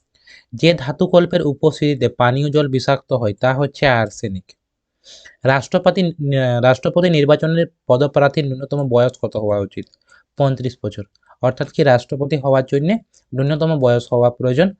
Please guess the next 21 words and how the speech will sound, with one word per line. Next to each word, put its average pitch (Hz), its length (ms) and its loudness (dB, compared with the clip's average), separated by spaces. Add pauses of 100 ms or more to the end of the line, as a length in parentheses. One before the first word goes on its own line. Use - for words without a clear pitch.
(180)
পঁয়ত্রিশ 113 440 -2
বছর। 101 220 -8 (760)
যে 156 200 4
গ্রুপের 156 320 4
রক্তকে 147 440 2
সর্বজনীন 143 640 2
দাতা 127 300 4
বলা 120 260 0
হয় 98 160 -20 (360)
তা 139 180 2
হচ্ছে 143 300 -2
ও 135 220 0
গ্রুপ। 98 280 -12 (920)
বিশ্বের 147 380 2
প্রথম 165 540 0
টেস্ট - 360 0 (140)
টিউব 156 220 2
বেবির 135 300 2
নাম 135 300 0
হচ্ছে 131 300 -4
লুইস 120 340 0